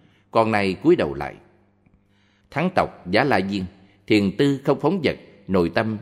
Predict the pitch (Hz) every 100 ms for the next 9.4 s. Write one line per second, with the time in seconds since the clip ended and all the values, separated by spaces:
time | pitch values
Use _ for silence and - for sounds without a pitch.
0 | - 110 113 92 117 156 92 73 - -
1 | _ _ 147 139 80 - - - 87 73
2 | 82 67 92 104 - - _ _ _ _
3 | 95 101 98 82 82 78 85 90 135 98
4 | 123 104 90 - - _ _ _ 123 110
5 | 104 98 92 98 90 123 170 92 - -
6 | _ _ _ _ _ _ _ _ 101 113
7 | 175 170 92 90 98 90 143 143 101 78
8 | 67 - _ - 104 - 87 87 143 180
9 | 87 78 -